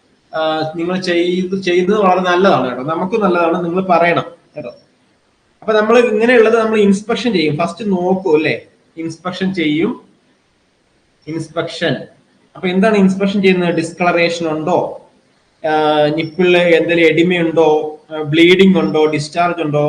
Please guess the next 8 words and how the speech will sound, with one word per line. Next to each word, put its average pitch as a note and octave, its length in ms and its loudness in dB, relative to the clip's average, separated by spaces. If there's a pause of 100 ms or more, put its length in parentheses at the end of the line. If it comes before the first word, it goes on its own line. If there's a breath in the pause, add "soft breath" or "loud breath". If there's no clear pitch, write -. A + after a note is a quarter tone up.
(160)
പസ് D3+ 240 -4
ഉണ്ടോ? D3+ 300 0 (1040)
ഈ E3 120 0
ബ്ലീഡിംഗ് E3 500 2
ഒക്കെ A3 140 0
എന്ന് A3 120 0
പറഞ്ഞാൽ A3 360 0
ക്യാൻസറിന്റെ G#3 600 0